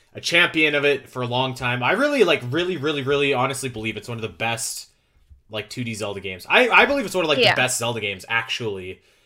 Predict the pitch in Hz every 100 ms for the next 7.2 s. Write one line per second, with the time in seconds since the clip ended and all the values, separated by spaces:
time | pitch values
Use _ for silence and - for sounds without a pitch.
0 | _ _ 120 156 190 175 143 147 131 123
1 | 139 156 139 117 - - 117 120 113 107
2 | 107 101 98 - - 403 147 135 117 123
3 | 123 104 95 92 104 - _ _ _ _
4 | - - 104 113 - 107 - 123 101 -
5 | - - - - _ - - - 135 139
6 | 285 403 392 339 330 320 277 254 240 226
7 | 233